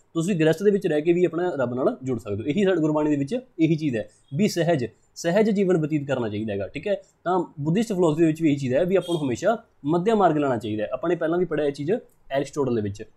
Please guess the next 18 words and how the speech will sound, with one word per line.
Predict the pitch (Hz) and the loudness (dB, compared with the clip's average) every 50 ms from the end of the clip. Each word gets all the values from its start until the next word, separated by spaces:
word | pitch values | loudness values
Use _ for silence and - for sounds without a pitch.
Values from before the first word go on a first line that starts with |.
| _ - | _ -4
ਗੋਲਡਨ | 139 151 160 160 160 156 143 | 0 4 4 6 6 4 4
ਮੀਨ, | 120 113 104 98 101 - _ _ _ _ _ | 2 0 -2 -4 -6 -10 _ _ _ _ _
ਕਿ | - 185 | -4 -2
ਹਮੇਸ਼ਾ | 175 180 165 151 143 151 214 | 0 2 2 0 0 0 0
ਮੱਧਿਅਮ | 202 175 160 151 147 196 196 | 0 0 0 0 0 0 0
ਮਾਰਗ | 180 165 147 139 | 2 2 0 0
ਦੇ | 131 135 | 0 -2
ਉੱਪਰ | 127 123 123 127 | -2 -4 -4 -2
ਹੀ | 117 131 190 226 | 0 0 0 0
ਚੱਲਣਾ | - - 131 113 110 107 | -2 -6 -6 -6 -6 -8
ਚਾਹੀਦਾ | 101 98 98 101 98 98 | -8 -8 -8 -10 -10 -10
ਹੈਗਾ। | - - - - - _ _ - - | -12 -12 -14 -14 -14 _ _ -20 -16
ਇਹ | 131 | -8
ਕੌਣ | 139 151 165 175 | -4 -2 -2 0
ਕਹਿੰਦਾ | 175 175 180 | 0 0 2
ਜੀ? | 180 190 | 2 2
ਆਪਣਾ, | 190 180 180 185 220 254 - - - _ _ _ _ - | 0 0 0 -2 -4 -4 -6 -10 -20 _ _ _ _ -8
ਆਪਣੇ | 123 120 139 156 226 269 | -6 -2 0 0 0 -2